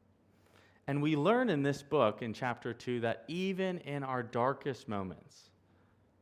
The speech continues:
even when our consequences are actually because of our own sin, even there,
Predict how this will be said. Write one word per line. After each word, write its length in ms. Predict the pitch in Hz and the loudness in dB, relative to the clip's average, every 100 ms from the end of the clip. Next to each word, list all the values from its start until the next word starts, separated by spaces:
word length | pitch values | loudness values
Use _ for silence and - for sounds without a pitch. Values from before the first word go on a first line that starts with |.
| _ _ _ - | _ _ _ -6
even 460 | 131 170 170 160 | -2 0 0 0
when 180 | 139 139 | 0 0
our 120 | 131 | 2
consequences 960 | 123 - 165 208 202 147 123 113 117 113 | 0 0 2 2 2 0 0 -2 -2 0
are 120 | 113 | 4
actually 400 | 120 143 - 117 | 4 2 -2 -2
because 380 | 110 104 131 120 | 0 -2 -2 0
of 100 | 113 | 2
our 160 | 107 113 | 2 2
own 200 | 120 110 | 0 -2
sin, 460 | - 147 139 82 - _ _ _ _ _ _ _ _ _ _ - | -6 -8 -8 -10 -18 _ _ _ _ _ _ _ _ _ _ -8
even 360 | 113 131 151 | -2 0 2
there, 360 | 131 101 85 - | 2 -2 -4 -10